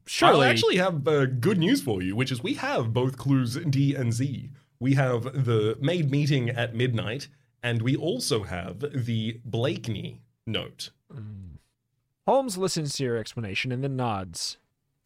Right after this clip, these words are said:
Speaker 2: That is about as thorough an explanation of this case as could be presented. You've done an excellent job.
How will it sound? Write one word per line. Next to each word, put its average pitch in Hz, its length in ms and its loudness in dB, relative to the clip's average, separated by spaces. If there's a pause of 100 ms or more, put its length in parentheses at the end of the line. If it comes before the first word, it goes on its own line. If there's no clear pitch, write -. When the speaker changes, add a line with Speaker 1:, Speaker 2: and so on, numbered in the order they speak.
(160)
Speaker 2:
That 113 280 -4
is 113 420 -4
about 135 460 -2
as 117 140 -6
thorough 95 260 -6
an 92 80 -6
explanation 110 520 -6
of 113 60 -4
this 117 140 -6
case 127 260 -6
as 120 100 -8
could 139 140 -2
be 139 100 0
presented. 147 500 -6 (480)
You've 98 100 -10
done 104 140 -4
an 131 100 0
excellent 127 400 -2
job. 101 420 -6